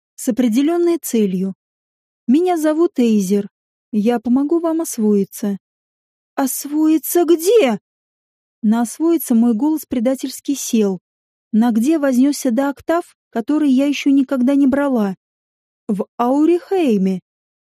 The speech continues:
Я сошла с ума или все-таки сплю? Аурихейм — легендарный мир Элинари, не менее легендарных созданий, о которых я в детстве слышала очень много историй, но это же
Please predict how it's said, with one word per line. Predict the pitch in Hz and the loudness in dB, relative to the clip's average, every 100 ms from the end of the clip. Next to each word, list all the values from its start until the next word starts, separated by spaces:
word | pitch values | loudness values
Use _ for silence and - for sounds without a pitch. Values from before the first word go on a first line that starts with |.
| _ - | _ -6
Я | 185 226 | -2 -2
сошла | - 226 - 233 | -2 -4 -2 -2
с | 214 - | 0 2
ума | 233 269 359 - _ _ _ - | 4 4 2 -4 _ _ _ -4
или | 254 262 | -2 -2
все-таки | 277 - 302 302 381 | -4 -4 -4 -2 -2
сплю? | 349 - 330 262 190 - _ _ _ _ _ - | -4 -2 2 2 0 -4 _ _ _ _ _ -8
Аурихейм — | 233 233 247 254 - 330 339 339 _ _ _ 208 | -2 0 2 0 0 0 0 -4 _ _ _ -2
легендарный | 226 214 254 247 311 294 285 269 | 0 2 2 2 0 2 4 4
мир | 294 311 - | 2 0 -2
Элинари, | 285 302 294 277 233 208 196 _ _ _ _ _ 220 | -2 0 2 2 2 0 -2 _ _ _ _ _ 0
не | 240 | 4
менее | 247 262 247 240 233 | 4 4 4 4 4
легендарных | 233 208 240 240 247 233 226 | 2 2 2 2 2 0 -2
созданий, | - 240 220 277 277 214 196 _ _ _ _ - | -2 -2 0 2 4 2 0 _ _ _ _ -10
о | 214 | -4
которых | 254 311 311 277 269 | -2 0 -2 -2 -2
я | 277 | -2
в | 240 | 0
детстве | 330 320 247 240 | -2 -4 -6 -4
слышала | 294 311 311 285 - | -2 -4 -2 -2 -2
очень | 285 294 | -2 2
много | 285 294 269 302 | 2 4 2 0
историй, | - - 254 226 208 - _ _ _ | 0 0 2 2 0 -2 _ _ _
но | 226 226 254 | 2 4 4
это | 294 - 226 | 2 0 -2
же | 185 196 | -2 -4